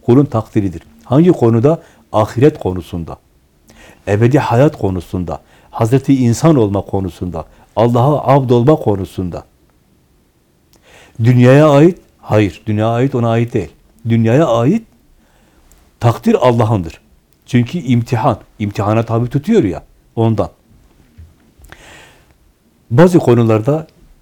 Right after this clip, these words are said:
gene Allah dünyaya ait takdiri kuluna bırakır. Tercih hakkı veriyor yani. Böyle olduğunda "Sen tercihini yap." diyor.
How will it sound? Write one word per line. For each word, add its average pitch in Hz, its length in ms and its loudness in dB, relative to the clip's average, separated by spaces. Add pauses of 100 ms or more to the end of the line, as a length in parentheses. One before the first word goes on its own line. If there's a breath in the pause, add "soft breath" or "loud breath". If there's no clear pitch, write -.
gene 127 340 0 (240)
Allah 113 340 0 (1040)
dünyaya 123 400 4
ait 98 360 -2
takdiri 160 480 -2 (260 soft breath)
kuluna 135 380 4
bırakır. 113 340 0
Tercih 147 380 0
hakkı 139 320 2
veriyor 113 300 2
yani. 71 240 -8 (1700 loud breath)
Böyle 156 200 8
olduğunda 120 580 2
"Sen 190 180 0
tercihini 156 480 4
yap." 156 300 2
diyor. 80 220 -10